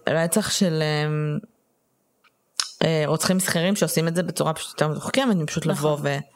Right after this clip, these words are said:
Speaker 1: ולירות לך בג-, גם בגב. איך אתה מוודא שהבן אדם מת? אתה גם ירייה אחת. אה, בנת-, בנתיחה, ב-, לא נתיחה, ב-, כש-, כשהפתולוג הסתכל על הגופה, הוא אמר שהוא נורה בגב לפחות פעם אחת.
Speaker 2: Mm.
Speaker 1: אני לא יודעת איך הוא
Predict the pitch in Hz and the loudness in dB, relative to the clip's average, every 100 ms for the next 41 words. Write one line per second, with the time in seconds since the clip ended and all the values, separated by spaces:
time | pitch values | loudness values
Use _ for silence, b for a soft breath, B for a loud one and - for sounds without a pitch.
0 | b b b b b b b - 160 160 | b b b b b b b 0 2 2
1 | 156 151 143 147 143 175 170 165 151 143 | 0 0 0 0 2 0 2 0 0 0
2 | 156 175 151 147 143 143 - _ _ _ | 0 0 -2 -6 -12 -16 -20 _ _ _
3 | _ _ - 202 - - 180 160 160 170 | _ _ -12 -4 2 4 4 2 2 2
4 | 180 160 156 160 170 156 156 151 165 151 | 2 2 2 2 2 0 0 0 2 0
5 | 156 160 - - - B B B 202 165 | 0 0 -2 -4 -4 B B B 2 0
6 | - 170 165 156 117 170 156 151 143 - | 0 2 2 0 0 0 0 0 -2 0
7 | 170 170 139 135 - 151 170 156 160 143 | 2 2 0 -2 0 0 0 0 0 0
8 | 143 127 - 156 - 185 - 135 135 151 | -2 -2 -2 -2 -2 -6 -2 -2 0 2
9 | 156 175 - - 175 165 156 220 226 B | 2 2 -2 2 2 2 0 0 0 B
10 | B B B - 170 190 214 180 156 156 | B B B 2 4 2 2 2 4 2
11 | 175 165 175 160 156 - 185 208 175 147 | 2 2 2 2 0 2 2 2 2 2
12 | 147 - - - - 196 190 170 160 - | 0 -2 -4 -14 -6 -2 0 -2 -6 -12
13 | _ _ _ _ _ _ _ _ - 139 | _ _ _ _ _ _ _ _ -2 2
14 | 165 180 196 185 180 170 - | 4 4 2 2 2 2 -2